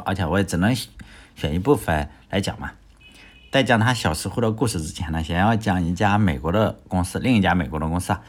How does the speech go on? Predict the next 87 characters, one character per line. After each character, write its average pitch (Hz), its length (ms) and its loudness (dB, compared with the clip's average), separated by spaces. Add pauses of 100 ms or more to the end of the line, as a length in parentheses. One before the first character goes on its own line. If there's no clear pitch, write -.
(200)
比 - 80 -16
如 82 60 -6
说 95 100 -2
现 117 160 0
在 110 80 4
天 104 240 0
气 110 100 -4
是 104 80 0
非 104 120 -2
常 101 200 2
热 117 160 2
的， - 140 -4 (580)
然 80 80 -2
后 85 80 2
大 110 140 6
家 101 80 6
肯 87 160 -2
定 82 100 -2
会 92 140 -2
吹 92 240 -2
什 90 80 -2
么？ 71 100 -4
吹 120 140 0
空 143 160 2
调 101 140 2
嘛。 98 220 2 (420)
当 110 120 4
然 131 80 6
我 92 140 4
不 - 160 -6
建 135 340 4
议 85 200 2
天 98 240 -2
天 101 160 2
大 92 120 2
家 73 160 -4
吹 - 200 -10
空 85 180 -2
调， - 360 -12
我 85 120 -4
个 113 220 4
人 82 120 2
的 95 120 2
经 98 180 0
验 98 180 2
表 76 140 -4
明， 69 240 -8 (480)
吹 - 180 0
完 107 140 4
空 123 140 -2
调 120 160 2
之 117 120 -2
后 127 120 0
啊， 104 180 4 (220)
容 92 180 2
易， 90 40 0
更 151 220 4
容 95 140 6
易 98 60 6
得 92 160 2
颈 85 180 0
椎 80 100 -4
病， 82 200 -2
而 78 80 -4
且 85 100 -6
非 80 140 -8
常 92 160 2
疼。 - 180 -8 (640)
这 98 80 -2
个 101 80 2
是 107 100 2
题 107 180 -6
外 87 160 4
话 82 160 0
了。 71 140 -6 (160)
大 120 100 0
家 104 120 4
知 101 120 2
道 110 120 4
空 131 240 0
调 80 180 -2
是 98 160 -4
谁 87 220 -4
发 90 180 -2
明 85 180 2
的 78 60 -2
吗？ 90 160 0